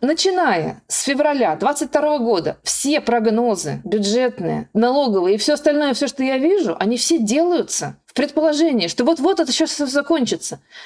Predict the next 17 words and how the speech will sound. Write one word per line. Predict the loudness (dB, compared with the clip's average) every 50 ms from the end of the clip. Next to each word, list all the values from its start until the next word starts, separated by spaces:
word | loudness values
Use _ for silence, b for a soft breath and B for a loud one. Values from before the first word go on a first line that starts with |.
| B B
И | -2 0
вот | 0 0 0 -4 -6 -6
если | -4 -2 -2 -2 -2
по | 0 0 0 2
мановению | 2 2 2 2 2 2 2 2 2 2 2 2
волшебной | 2 2 2 0 0 0 -2 0
палочки | 0 2 2 2 2 0 -2 -6 -6 -6
завтра, | -2 0 0 0 0 0 -2 -4 -6 -6 -6 b b b 0
допустим, | 0 0 2 0 -2 0 0 0 0
остановятся | 0 2 0 2 2 2 0 0 0 0 0
боевые | 0 2 2 2 2 2
действия, | 2 2 0 0 0 0 0 0
и |
все | 0 0 0
войска | 0 0 0 0 0 0 2 2
уйдут | 0 0 0 0 0
домой – | 0 0 0 2 2 2 0 0 -2